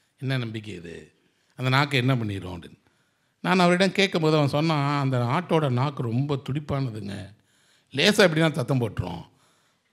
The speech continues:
திருடன் பயப்பட வேண்டிய ஒரே விஷயம் சத்தத்துக்கு தான். சத்தமே எழுப்பாம இருக்கணும்னா இந்த நாக்கு தாங்க துணை பண்ணுது.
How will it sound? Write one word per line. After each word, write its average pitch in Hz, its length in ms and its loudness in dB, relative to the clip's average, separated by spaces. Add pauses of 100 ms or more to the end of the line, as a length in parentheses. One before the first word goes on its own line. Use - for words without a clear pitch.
(120)
திருடன் 160 380 2
பயப்பட 135 320 0
வேண்டிய 139 220 2
ஒரே 131 240 2
விஷயம் 127 260 0
சத்தத்துக்கு 113 440 -6
தான். 90 300 -12 (760)
சத்தமே 151 500 4
எழுப்பாம 151 400 6
இருக்கணும்னா 147 420 4
இந்த 147 140 2
நாக்கு 156 320 4
தாங்க 147 220 0
துணை 135 220 -6
பண்ணுது. 131 440 -8